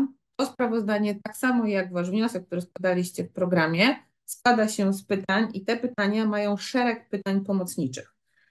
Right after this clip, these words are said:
Ja część tych pytań przekopiowałam. Oczywiście nie trzeba tego jakoś w tym momencie, nie wiem, zapamiętywać, ani robić fotografii, ani później tego wszystkiego,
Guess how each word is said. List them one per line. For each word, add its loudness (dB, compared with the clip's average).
Ja 2
część 2
tych 0
pytań 0
przekopiowałam. 0
Oczywiście -4
nie 0
trzeba -2
tego -4
jakoś -4
w -20
tym 0
momencie, 2
nie 0
wiem, 0
zapamiętywać, -2
ani -4
robić -4
fotografii, 0
ani 2
później 0
tego 0
wszystkiego, -2